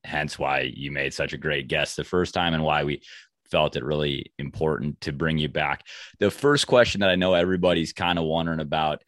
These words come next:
that, that may have heard the first episode, go back, check it out. J P is incredibly raw and real and vulnerable in the first episode. And so there's some context that may be necessary, but how are you doing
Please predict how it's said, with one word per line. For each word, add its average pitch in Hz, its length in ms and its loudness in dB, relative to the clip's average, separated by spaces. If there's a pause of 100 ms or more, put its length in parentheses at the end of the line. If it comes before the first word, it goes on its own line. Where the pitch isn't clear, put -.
that, 73 200 -6 (260)
that 78 100 0
may 82 140 2
have 78 140 -2
heard 82 160 0
the 80 100 0
first 80 280 -2
episode, 78 560 -2
go 87 200 2
back, 82 320 0
check 87 260 -2
it 82 60 -2
out. 73 260 -2
J 80 160 -4
P 76 200 -6
is 71 100 -10
incredibly 80 460 0
raw 80 340 2
and 71 200 -4
real 82 300 0
and 69 180 -4
vulnerable 90 520 0
in 76 160 -6
the 78 80 -4
first 90 340 -2
episode. 78 480 -2 (320)
And 80 100 -6
so 82 120 0
there's 76 200 -2
some 80 140 -2
context 87 580 0
that 78 100 0
may 80 180 0
be 78 100 0
necessary, 80 500 -2
but 76 160 -4
how 107 240 2
are 107 80 4
you 95 240 0
doing 92 360 -2